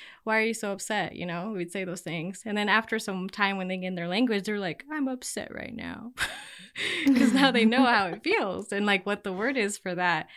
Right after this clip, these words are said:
And through my teaching and, like, you know, being there, you know, being mentored by others, they were very, um, specific to not to label their emotions, specifically. Like, don't say they're angry.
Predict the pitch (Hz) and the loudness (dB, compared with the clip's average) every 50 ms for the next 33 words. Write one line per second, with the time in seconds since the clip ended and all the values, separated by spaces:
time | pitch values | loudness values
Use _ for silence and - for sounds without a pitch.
0 | - - - - - - - - - - - _ - 202 208 208 202 202 196 190 | -18 -16 -16 -16 -16 -14 -16 -16 -16 -18 -18 _ -4 0 0 2 2 0 0 -2
1 | 180 175 151 127 117 208 - - 233 233 220 196 190 - - 233 233 - - 226 | -2 -4 -6 -8 -10 -10 -6 -2 0 2 2 2 2 0 -4 -4 -4 -2 -2 -2
2 | 208 208 196 185 180 170 170 165 160 160 - 190 151 131 104 110 156 190 - - | 0 0 0 0 0 0 -2 -2 -4 -4 -6 -6 -6 -6 -6 -6 -8 -10 -14 -18
3 | 202 196 - - - - 202 214 208 202 196 190 180 185 185 180 180 175 - - | -20 -20 -20 -14 -10 -6 -4 -2 -2 -2 -2 0 0 0 2 0 0 0 -2 -4
4 | - 190 175 170 170 170 180 180 175 170 180 190 202 - _ - 185 180 175 - | -6 -6 -4 -4 -4 -4 -4 -4 -4 -4 -6 -8 -10 -8 _ -4 -2 -2 -4 -4
5 | - 185 175 170 165 160 185 226 233 202 180 180 185 196 - - _ - - - | -6 -6 -4 -4 -4 -4 -4 -4 -4 -2 -2 -2 -4 -6 -8 -14 _ -20 -20 -20
6 | - - - - - - _ - 208 208 202 202 190 180 190 208 233 262 269 277 | -18 -18 -18 -18 -20 -8 _ 2 2 4 4 2 0 0 0 2 2 2 2 2
7 | 277 262 226 - - - 190 190 180 175 175 170 160 165 147 - 190 190 - - | 0 0 0 -2 -2 -2 -2 0 -2 -2 -4 -6 -6 -6 -8 -8 -8 -8 -6 -4
8 | - 220 - - - 220 220 - 214 208 - - - 196 175 170 170 160 - 185 | -2 -2 -2 0 -2 -2 -2 -4 -6 -6 -6 -6 -4 -2 -2 -2 -2 -4 -4 -2
9 | 196 208 208 208 - - 214 190 175 180 185 196 226 247 240 226 262 269 262 262 | 0 2 0 0 -2 -6 -6 -2 -2 0 0 0 0 -2 0 0 2 2 4 4
10 | 269 262 254 262 254 - 269 254 254 262 262 254 - - - - - _ _ _ | 4 4 2 0 0 0 2 2 4 4 2 2 -2 -6 -10 -12 -18 _ _ _
11 | _ _ - - - - 208 196 - 196 185 - 185 170 - - - - - 185 | _ _ -12 -6 -2 -2 0 0 -2 -4 -4 -4 -4 -4 -6 -8 -8 -6 -4 -4
12 | 190 - 208 202 214 - - 208 202 190 185 180 - - - 160 165 180 170 - | -4 -2 -2 -2 -2 -2 -2 -2 -2 0 -2 -2 -4 -4 -6 -6 -6 -6 -6 -4
13 | - 202 208 214 226 226 | -6 -4 -4 -4 -6 -8